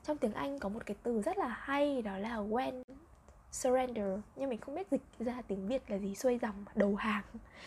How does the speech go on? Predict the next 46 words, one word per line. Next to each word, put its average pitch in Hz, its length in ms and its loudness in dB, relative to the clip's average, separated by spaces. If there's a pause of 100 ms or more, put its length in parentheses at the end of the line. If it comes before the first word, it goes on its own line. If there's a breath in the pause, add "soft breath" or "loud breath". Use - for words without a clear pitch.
(400 loud breath)
Đầu 214 100 8
hàng 220 200 2
số 214 140 4
phận 247 180 6
không 269 140 0
có 220 60 -4
nghĩa 233 160 -2
là 247 120 0 (260)
"Thôi 240 140 -2
bây 233 120 0
giờ 220 220 0
tôi, 233 220 -6 (140)
tôi 240 80 -4
không 262 200 -2
làm 208 220 -2
gì 190 220 -2
cả", - 240 -6 (120)
đúng 220 200 2
ra 277 120 -4
là 214 140 -6
xuôi 262 300 0
dòng. 208 200 -2 (680 loud breath)
Cái 226 80 0
cơn 294 200 10
sóng 214 300 2
nó 220 80 2
đang 254 140 0
đi 285 80 4
lên, 277 300 4
tôi 262 120 0
nương 262 260 2
nó 214 60 0
đi 214 140 0
lên, 240 180 -4 (100)
đang 311 140 2
đi 311 120 6
xuống, 208 200 0
tôi 247 100 0
nương 269 220 6
nó 220 60 -4
đang 214 140 -4
đi 240 120 -6
xuống. 208 220 -6 (1200 loud breath)
Là 208 60 -4
như 214 160 -2
vậy. 247 140 -4